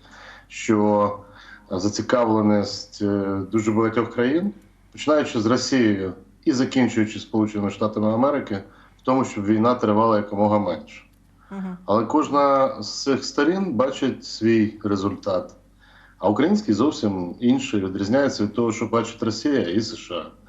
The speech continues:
Speaker 1: Тобто зараз просто наша позиція ближча до союзників, до наших партнерів. І ми вдячні їм за це, що вони сказали,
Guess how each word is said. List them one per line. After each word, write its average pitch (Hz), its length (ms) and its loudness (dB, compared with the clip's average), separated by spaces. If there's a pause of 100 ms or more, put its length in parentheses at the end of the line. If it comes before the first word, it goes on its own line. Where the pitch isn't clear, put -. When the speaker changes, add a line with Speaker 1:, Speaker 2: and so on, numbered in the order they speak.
(440)
Speaker 1:
Тобто 120 200 2
зараз 208 280 2
просто 175 320 -2
наша 135 300 2
позиція 113 480 0
ближча 117 400 -2
до 107 140 -4
союзників, 107 680 -2
до 90 80 -6
наших 110 340 -2
партнерів. 113 520 -4 (120)
І 101 280 2 (320)
ми 113 80 2
вдячні 120 400 2
їм 104 160 2
за 101 100 0
це, 127 400 0 (220)
що - 200 -4
вони 104 180 2
сказали, 104 720 0